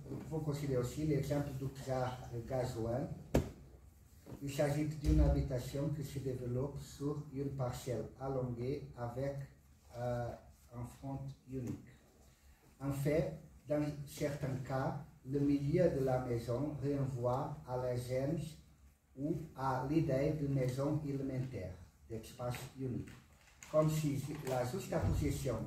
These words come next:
d'autres pièces autour d'elle n'avait auc-, aucune influence sur la dimension plurifonctionnelle et sur la juxtaposition plus ou moins habile des diverses activités dans l'espace.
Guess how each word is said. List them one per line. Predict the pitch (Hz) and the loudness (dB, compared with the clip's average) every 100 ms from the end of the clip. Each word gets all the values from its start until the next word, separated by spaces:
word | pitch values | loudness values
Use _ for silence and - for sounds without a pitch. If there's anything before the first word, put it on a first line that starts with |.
| - - | -8 -6
d'autres | 139 160 165 120 - | 2 2 0 -6 -8
pièces | 117 113 123 139 170 - | -4 -2 -2 -4 -8 -6
autour | 127 - 139 151 - - - - - - - | -6 -4 -2 -2 -2 -6 -14 -20 -20 -20 -6
d'elle | 123 123 156 - - - | 0 2 0 -4 -10 -8
n'avait | 135 139 147 143 - | 0 2 4 4 2
auc-, | 170 180 - - - | 0 -2 -4 -14 -4
aucune | 160 165 156 139 175 | -2 -2 0 4 4
influence | - 147 131 139 156 | 2 0 2 2 0
sur | - 147 135 | -4 -4 -2
la | 139 | 0
dimension | 131 151 147 135 135 113 104 - - _ - _ | 0 2 2 2 0 -2 -4 -8 -18 _ -20 _
plurifonctionnelle | - 175 165 135 139 131 - 117 110 123 - - | -6 0 2 0 -2 -6 -4 -2 0 0 -2 -4
et | 139 | -6
sur | - 139 131 | -4 -2 0
la | 120 | -2
juxtaposition | 113 170 - 151 151 120 123 - 120 - - | 0 -2 -2 -4 -6 -6 -6 -6 -6 -6 -4
plus | 165 160 | 0 2
ou | 143 | 2
moins | 123 117 107 - - | 2 0 -2 -6 -6
habile | 127 127 131 165 - - - - | -4 0 0 0 -2 -10 -14 -4
des | 143 | -2
diverses | 135 139 147 - 135 | 0 2 2 2 -2
activités | 120 127 120 - 143 | -2 -2 -4 0 2
dans | 131 131 | 2 2
l'espace. | 120 - - 85 - | 0 -2 -12 -14 -14